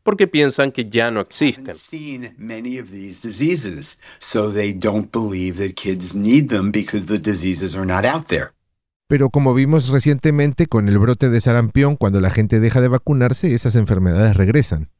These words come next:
Speaker 2: Absolutely true. Not only with the recent one, but we've seen it before when the whole issue, for example
Speaker 1: Totalmente cierto. No solo con el brote reciente, sino que ya lo habíamos visto antes,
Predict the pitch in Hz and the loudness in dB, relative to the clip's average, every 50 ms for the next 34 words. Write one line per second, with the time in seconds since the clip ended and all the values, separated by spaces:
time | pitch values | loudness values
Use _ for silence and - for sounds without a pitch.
0 | _ _ _ _ _ _ 135 139 139 139 - - 131 120 117 104 98 98 - - | _ _ _ _ _ _ -4 -4 -4 -4 -6 -6 -4 -2 -2 -2 -4 -4 -4 -4
1 | - 101 101 101 - 113 113 120 123 139 147 156 160 160 160 156 156 151 156 160 | -4 -4 -4 -4 -4 -4 -2 -2 0 0 -2 -2 -2 -2 -2 -2 -2 -4 -4 -4
2 | 156 170 180 170 - 156 139 110 113 113 110 113 107 107 110 92 110 113 107 - | -4 -2 -4 -4 -4 -6 -6 -4 -4 -4 -4 -4 -6 -6 -8 -8 -10 -12 -14 -14
3 | - - 120 110 110 107 104 107 - 104 - - - 101 98 98 95 95 101 98 | -14 -12 -10 -8 -8 -10 -10 -10 -12 -14 -12 -12 -12 -10 -10 -8 -8 -8 -10 -8
4 | 101 104 104 - - - - - - - - - 175 180 190 - 151 151 147 - | -8 -8 -10 -10 -14 -20 -20 -20 -12 -8 -6 -4 -4 -4 -6 -6 -8 -8 -8 -10
5 | - 135 131 127 - - 117 113 98 90 - 104 101 98 - - 208 190 185 202 | -10 -12 -12 -12 -14 -16 -16 -16 -18 -18 -20 -20 -16 -14 -6 -2 0 2 2 2
6 | 214 202 175 185 - - 190 190 160 117 - 110 95 85 - _ _ _ _ _ | 2 2 2 0 0 2 2 0 0 -2 -4 -4 -6 -6 -8 _ _ _ _ _
7 | - 196 196 - 208 196 185 180 151 127 117 117 117 110 120 143 156 147 - 147 | -2 -2 0 0 2 2 2 2 2 2 0 0 0 -2 0 0 0 0 0 -2
8 | 117 113 107 - - 156 165 160 139 - 120 107 - - 123 147 160 - 156 131 | -2 -2 -4 -6 -4 -2 -2 -2 -2 -2 -4 -6 -6 -6 -4 -4 -4 -2 -4 -6
9 | 117 - 156 160 160 156 151 147 135 123 143 156 147 143 131 - - 151 143 - | -2 0 2 2 2 2 2 2 0 0 0 -2 0 0 0 0 -2 -4 -4 -2
10 | - 143 139 147 160 165 151 127 - 113 98 - - - | -2 0 2 4 4 2 2 0 -2 -2 -4 -4 -6 -12